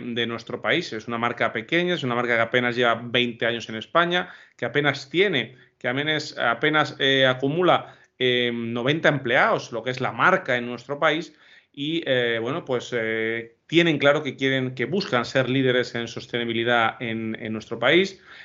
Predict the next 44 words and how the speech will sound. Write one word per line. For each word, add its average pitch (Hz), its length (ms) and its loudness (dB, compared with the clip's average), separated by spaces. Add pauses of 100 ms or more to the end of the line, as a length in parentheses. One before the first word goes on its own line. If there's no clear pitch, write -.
(220)
y 117 200 0
que, 117 160 -4
bueno, 160 260 -2
que, 104 280 -2
mm, 98 360 -14 (180)
el 127 200 2
futuro 139 500 6
eléctrico 185 640 2 (260)
esté 135 280 2
en 160 80 4
el 156 120 6
A 156 80 8
D 151 100 4
N 151 140 0
de 147 80 -2
la 147 100 4
marca 160 320 0
con 131 220 0
datos 147 480 0
que 113 100 -8
te 110 180 -4
suelto 135 400 -2
muy 131 200 0
rápidamente, 135 680 0
esos 131 160 -6
datos 127 240 -4
que 123 80 -2
tanto 127 280 -4
te 131 80 -4
gustan. 131 340 -4 (300)
Han 160 220 2
vendido 147 340 2
ya, 135 380 4 (160)
eh, 120 220 2
sesenta 127 500 0
mil 139 300 0 (300)
coches 147 420 0
con 120 140 -2
algún 135 240 0
tipo 139 200 4
de 131 60 8
electrificación 127 880 2
en 135 160 4
Europa. 143 520 6